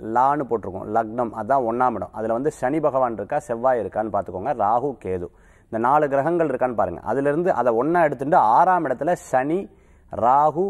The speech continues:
கேது, செவ்வாய் இந்த கிரகங்கள் இருக்கான்னு பாருங்க. இருந்தது அப்படின்னு சொன்னா உடனே போய் ஒரு அஸ்ட்ராலஜரை பாருங்க, அதற்குண்டான தீர்வுகள் அவங்க கொடுப்பாங்க, அதை செய்து கொள்ளுங்கள்.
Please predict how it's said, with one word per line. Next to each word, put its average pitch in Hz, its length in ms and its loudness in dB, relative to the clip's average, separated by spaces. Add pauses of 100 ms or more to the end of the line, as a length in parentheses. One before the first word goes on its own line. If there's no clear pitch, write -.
(280)
கேது, 143 340 0
செவ்வாய் 104 400 -4 (100)
இந்த 135 220 -2
கிரகங்கள் 151 460 2
இருக்கான்னு 127 320 0
பாருங்க. 101 180 0 (140)
இருந்தது 190 320 2
அப்படின்னு 156 260 -2
சொன்னா 160 120 -2
உடனே 147 280 0
போய் 131 140 -2
ஒரு 117 100 2
அஸ்ட்ராலஜரை 123 540 0
பாருங்க, 113 280 0
அதற்குண்டான 107 440 -4
தீர்வுகள் 110 440 -6
அவங்க 98 220 -4
கொடுப்பாங்க, 92 340 -4 (480)
அதை 101 160 -6
செய்து 92 260 -6
கொள்ளுங்கள். 78 340 -12